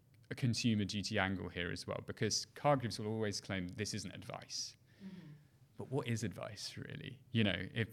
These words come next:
Speaker 1: if you've made a list that's filtered and you're saying these, these are our picks.
Speaker 2: Yeah,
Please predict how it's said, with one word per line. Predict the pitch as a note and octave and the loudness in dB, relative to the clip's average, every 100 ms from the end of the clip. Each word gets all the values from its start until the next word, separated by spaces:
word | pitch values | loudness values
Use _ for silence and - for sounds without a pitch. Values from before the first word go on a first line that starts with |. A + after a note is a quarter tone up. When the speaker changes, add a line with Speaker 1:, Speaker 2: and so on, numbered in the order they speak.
| - | -2
Speaker 1:
if | B2 B2 | 0 4
you've | A2+ G#2 | 4 6
made | A#2+ B2 C3 | 6 8 8
a | A2 | 8
list | G2+ G2+ - - | 4 2 0 -6
that's | - | -10
filtered | - G2+ G2 G2 G#2 F#2+ | -2 0 0 -2 -4 -2
and | F#2 | -2
you're | F#2 | -2
saying | F#2 F2+ F2+ | 0 0 0
these, | F#2+ F#2+ - | 0 -2 -2
these | G#2+ F#2+ | -2 0
are | F#2+ F#2 F#2 | 2 0 0
our | G#2 F#2+ | 2 0
picks. | - G#2 - - - - - _ _ - - - - - - - - - - | 0 -2 -2 -6 -8 -8 -16 _ _ -20 -20 -20 -20 -20 -20 -20 -20 -20 -2
Speaker 2:
Yeah, | G3+ F#3+ D#3 | 8 10 10